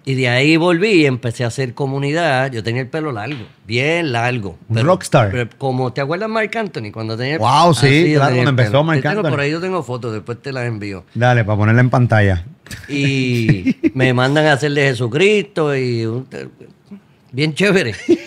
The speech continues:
Speaker 2: <laughs>
Speaker 1: Dos años. El primer año fue horrible, el segundo año encuentro el llamado.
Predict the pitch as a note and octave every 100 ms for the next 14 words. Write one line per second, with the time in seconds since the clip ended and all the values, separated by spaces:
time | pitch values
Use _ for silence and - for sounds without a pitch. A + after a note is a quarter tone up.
0 | G#4 - F4+ - C4+ D3+ D3+ G#3 F3 D3+
1 | G#2+ G2 C#3+ D3 D#3+ E3+ F3 F3+ F#3 G3+
2 | G#3 F3+ F3 D#3+ B2 C3 C3 C3 C3+ D3
3 | D3 C3+ B2+ _ A2 G#2 G#2+ G#2 A#2 A#2+
4 | A#2+ G2+ F2+